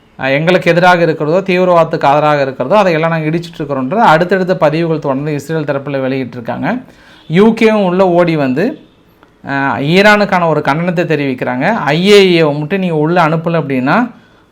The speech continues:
பொருளாதார தடையை போட்டு முடிச்சு விடுவோம் உங்களை கதையன்ற மாதிரி வந்து தொடர்ந்து அவங்களும் மிரட்டல் விடுத்திருக்காங்க. நெதன்யாகு அவர்களும் வந்து அடுத்தடுத்த சந்திப்புகள் தொடர்ந்து நடந்து கொண்டே இருக்கிறது. நேத்து ட்ரம்ப் கிட்ட மட்டும் ஃபார்மல் சந்திப்பு ஒண்ணு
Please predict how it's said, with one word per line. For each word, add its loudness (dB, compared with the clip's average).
பொருளாதார 2
தடையை 0
போட்டு -4
முடிச்சு -4
விடுவோம் -2
உங்களை -2
கதையன்ற -2
மாதிரி -2
வந்து -4
தொடர்ந்து 0
அவங்களும் 0
மிரட்டல் -4
விடுத்திருக்காங்க. -6
நெதன்யாகு 6
அவர்களும் 4
வந்து 0
அடுத்தடுத்த 2
சந்திப்புகள் -4
தொடர்ந்து -2
நடந்து -2
கொண்டே -2
இருக்கிறது. -2
நேத்து -2
ட்ரம்ப் 2
கிட்ட 0
மட்டும் -2
ஃபார்மல் 4
சந்திப்பு -2
ஒண்ணு -6